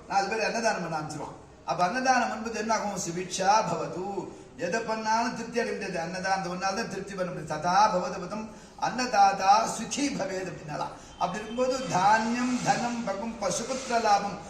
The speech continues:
லாபத்தை வரக்கூடிய வருஷமானது அங்காரக்கூடிய வருஷத்தை வரும்போது ராமச்சந்திரமூர்த்தி அனுகிரகம் கிடைக்குதுன்னா,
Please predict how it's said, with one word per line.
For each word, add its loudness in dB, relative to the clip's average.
லாபத்தை 4
வரக்கூடிய -2
வருஷமானது -2
அங்காரக்கூடிய 2
வருஷத்தை -6
வரும்போது -2
ராமச்சந்திரமூர்த்தி 0
அனுகிரகம் 0
கிடைக்குதுன்னா, 2